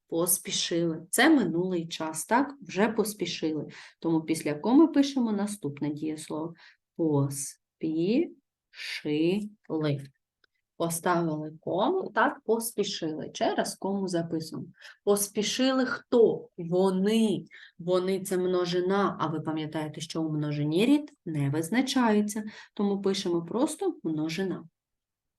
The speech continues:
Знайда шукала сірники там, де їх уже знайшов Марко. Знайда що робила?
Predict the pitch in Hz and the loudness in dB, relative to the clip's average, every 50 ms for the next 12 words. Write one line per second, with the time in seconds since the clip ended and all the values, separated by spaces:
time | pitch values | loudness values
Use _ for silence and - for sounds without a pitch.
0 | _ _ _ _ _ _ _ _ _ _ _ _ _ _ _ _ - - - - | _ _ _ _ _ _ _ _ _ _ _ _ _ _ _ _ -20 -20 -20 -20
1 | _ _ - 190 180 196 220 226 220 220 214 208 202 226 240 277 302 294 - - | _ _ -2 0 2 6 8 8 8 10 8 8 6 6 4 4 4 4 2 0
2 | - 254 220 - - 196 180 170 160 156 156 160 160 - - - 175 165 160 160 | 0 0 0 0 -2 0 0 2 2 0 0 -2 -2 -4 0 2 2 2 2 2
3 | 160 160 151 156 - - 180 175 180 208 240 240 - - - _ _ _ - 180 | 0 0 0 -2 -4 -2 0 2 4 4 2 2 0 -4 -12 _ _ _ 2 4
4 | 170 185 240 302 294 220 196 185 175 170 175 170 170 - 165 156 156 - 165 180 | 6 6 6 6 6 6 4 2 2 0 -2 -2 -2 -6 -8 -8 -6 -4 0 2
5 | 226 294 285 - 208 175 160 156 156 - - 175 185 196 196 - 180 175 170 170 | 2 2 2 0 -2 -2 -2 -2 -4 -4 -2 -2 -2 -2 -2 -4 -4 -4 -2 -2
6 | 170 - - 165 165 - - _ - - - - - - _ - 170 175 208 214 | -4 -6 -8 -10 -10 -12 -16 _ -20 -20 -20 -20 -20 -16 _ -4 0 2 4 4
7 | 220 208 214 214 208 - - - - 240 240 240 277 311 330 320 320 330 311 311 | 6 6 6 4 4 2 -2 -2 0 2 4 4 6 8 6 6 6 6 8 8
8 | 339 339 339 349 349 349 | 8 8 8 6 4 0